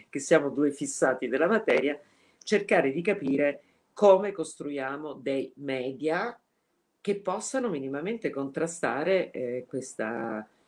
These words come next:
produzione ideologica di massa che ci viene impartita tutti i giorni, soprattutto dalla televisione, che in Italia continua a essere,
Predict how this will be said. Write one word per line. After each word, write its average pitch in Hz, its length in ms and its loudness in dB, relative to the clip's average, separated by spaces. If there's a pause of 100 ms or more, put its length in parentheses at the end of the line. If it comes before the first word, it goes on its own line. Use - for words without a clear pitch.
(160)
produzione 143 600 2
ideologica 123 680 0
di 151 140 -4
massa 117 480 -2
che 113 140 -6
ci - 160 -8
viene 113 260 0
impartita 123 640 -6 (380)
tutti 170 320 -2
i 139 60 -4
giorni, 135 640 0
soprattutto 123 640 -6
dalla 104 220 -2
televisione, 139 760 0
che 127 160 -10
in 117 100 -8
Italia 113 420 -4
continua 110 400 -12
a 104 60 -8
essere, 104 500 -8